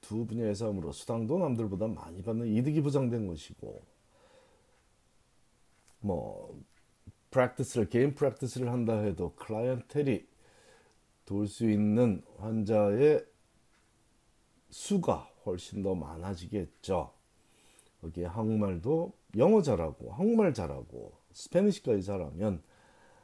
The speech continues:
나쁜 말로 들리시는 분이 계실지도 모르겠지만 의사로서 살아가며 경제적 보상도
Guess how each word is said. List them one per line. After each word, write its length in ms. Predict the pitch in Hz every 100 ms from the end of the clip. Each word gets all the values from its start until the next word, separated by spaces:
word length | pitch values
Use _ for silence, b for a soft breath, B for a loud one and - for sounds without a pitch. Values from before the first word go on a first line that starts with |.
| b b b _ -
나쁜 340 | 87 - 127
말로 800 | 139 135 123 117 123 123 117 110
들리시는 880 | 104 107 113 110 - 110 107 101 90
분이 240 | 95 95 85
계실지도 500 | 101 87 - - 87
모르겠지만 1000 | 82 78 73 67 - 64 85 104 82 73 b b b b b
의사로서 640 | 107 104 110 92 82 -
살아가며 680 | - 135 131 127 110 131 262 -
경제적 540 | 120 123 151 156 143
보상도 760 | 120 101 90 78 78 - -